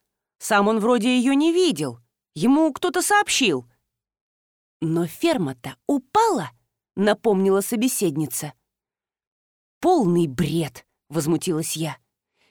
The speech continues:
«Если Вилка решила лишить жизни Марго, то зачем ей спасать телеведущую, бросаться на помощь женщине?»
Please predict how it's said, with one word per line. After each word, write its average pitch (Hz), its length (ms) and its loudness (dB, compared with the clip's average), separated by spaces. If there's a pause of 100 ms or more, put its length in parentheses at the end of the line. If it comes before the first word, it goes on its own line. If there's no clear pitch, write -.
«Если 190 420 0
Вилка 202 460 0
решила 208 420 0
лишить 208 400 0
жизни 196 380 0
Марго, 185 420 2 (480)
то 220 120 2
зачем 254 360 2
ей 311 180 2
спасать 381 580 0
телеведущую, 196 840 -2 (280)
бросаться 285 600 2
на 320 140 2
помощь 226 360 0
женщине?» 202 600 0